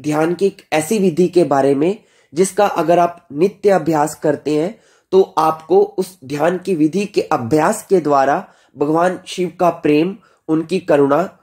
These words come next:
उनका आशीर्वाद और उनका दर्शन आपको प्राप्त होने लगता है। लेकिन इससे पहले कि हम ध्यान विधि के बारे में बात करना शुरू करें, पहले थोड़ा सा हम भगवान शिव के बारे में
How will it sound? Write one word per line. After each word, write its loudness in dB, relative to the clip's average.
उनका 0
आशीर्वाद 0
और 0
उनका -2
दर्शन -2
आपको 0
प्राप्त 0
होने 0
लगता -4
है। -10
लेकिन -2
इससे 2
पहले 2
कि -2
हम -4
ध्यान 0
विधि 0
के -2
बारे 0
में -2
बात -2
करना 0
शुरू 0
करें, -2
पहले 0
थोड़ा 2
सा -6
हम -4
भगवान 0
शिव -8
के 2
बारे 2
में -4